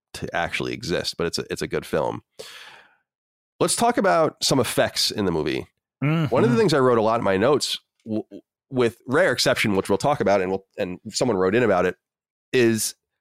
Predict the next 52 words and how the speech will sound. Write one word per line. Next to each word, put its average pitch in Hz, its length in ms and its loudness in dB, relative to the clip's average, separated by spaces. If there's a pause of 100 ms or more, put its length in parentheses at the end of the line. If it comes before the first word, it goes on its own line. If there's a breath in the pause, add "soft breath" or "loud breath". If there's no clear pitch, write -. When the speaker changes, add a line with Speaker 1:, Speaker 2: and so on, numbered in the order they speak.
(440)
Speaker 1:
I 139 100 2
thought 208 140 2
the 143 100 2
effects 139 320 0
were 113 100 2
really 113 260 4
good. 101 380 2 (640)
I 131 100 0
always 170 280 4
marvel 131 380 2
again 101 160 2
at 87 80 0
how 98 160 0
good 95 180 -2
Jurassic 92 360 0
Park 92 360 -2
looks 107 380 0
still, 107 320 2
and 95 80 2
a 90 40 2
lot 92 200 2
of 90 80 -2
that 95 240 2
is, 82 460 -2 (840)
is 95 240 0
practical, 135 420 -2
but 92 120 2
a - 20 2
lot 107 160 2
of 240 60 4
it's - 160 -2
not. 107 180 2
A 71 60 0
lot 92 160 2
of 139 60 0
it - 120 -2
is - 420 0
s-, - 240 -2 (100)
C 101 260 -2
G, 110 160 0
very 98 240 0
sophisticated 90 720 -4
compositing 90 580 -2
and 82 120 -4
C 82 200 -2
G 87 400 -2 (100)
and, 80 440 -6 (520)
and 87 140 -2
all 85 220 0
of - 80 -4
the 85 80 -2
rest, 85 420 -2